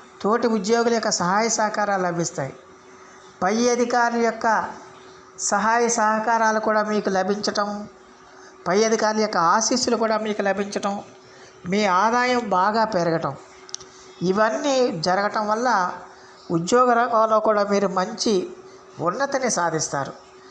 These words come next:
మీ ప్రతిభా పాఠవాలకి, మీరు చేస్తున్న పనికి తగిన గుర్తింపు లభిస్తుంది.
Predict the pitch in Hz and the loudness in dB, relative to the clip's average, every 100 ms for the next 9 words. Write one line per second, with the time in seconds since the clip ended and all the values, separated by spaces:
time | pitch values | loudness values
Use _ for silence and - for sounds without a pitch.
0 | - - 165 190 180 175 214 220 220 202 | -20 -10 -4 -2 -2 -2 0 2 2 0
1 | 208 220 214 208 214 208 214 202 180 196 | 0 0 -2 0 0 0 -4 -8 -2 0
2 | 202 220 190 180 196 220 226 202 196 165 | 0 -4 -4 -2 -2 -2 -2 -2 -2 -4
3 | 175 208 208 202 196 - 190 196 202 | -4 -4 -2 -2 -2 -4 -6 -4 -4